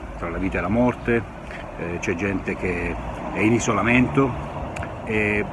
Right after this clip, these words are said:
e quindi è anche giusto che i calciatori, pur pagati, eh, profumatamente, soprattutto quelli di Serie A, si siano fermati, eh, per rispetto nei confronti di chi è in prima linea in questo momento, vale a dire i medici, eh, gli infermieri,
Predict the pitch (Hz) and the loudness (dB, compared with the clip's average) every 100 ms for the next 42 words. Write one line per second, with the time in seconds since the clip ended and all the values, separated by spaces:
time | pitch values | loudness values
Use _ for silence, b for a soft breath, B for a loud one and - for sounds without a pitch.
0 | - 104 - 131 131 143 139 127 151 117 | -6 0 4 6 8 8 8 10 10 8
1 | 107 107 120 113 117 131 107 95 - 151 | 4 4 4 4 4 6 6 4 6 8
2 | 135 - 117 123 110 95 - 92 76 - | 8 6 6 8 8 6 2 -2 -2 -6
3 | - - - - - - - - - 120 | -8 -8 -8 -8 -8 -8 -6 -4 0 0
4 | - 113 110 120 127 104 101 87 - 98 | 4 4 6 8 8 6 0 -2 0 6
5 | 135 127 - 120 110 113 139 135 101 90 | 6 6 4 4 4 4 6 6 6 2
6 | - B - - 127 120 107 - 120 110 | -4 B -4 0 4 4 4 2 4 4
7 | 104 92 - 110 - - - - 90 90 | 4 2 2 0 0 -6 -6 -2 -2 0
8 | 110 101 101 101 120 123 - 101 95 - | 0 2 2 2 2 2 2 2 2 0
9 | 110 90 104 113 107 120 120 135 123 113 | 0 0 2 2 4 2 4 4 4 2
10 | 107 - 131 104 120 123 131 131 110 98 | 2 6 6 6 4 6 8 8 8 2
11 | 90 95 107 101 80 92 95 95 104 101 | 0 0 0 0 0 -2 -2 0 2 4
12 | 104 113 107 107 - 110 B B B B | 4 4 4 2 2 0 B B B B
13 | 95 95 98 110 123 110 110 107 101 107 | 0 2 2 2 2 4 4 2 4 2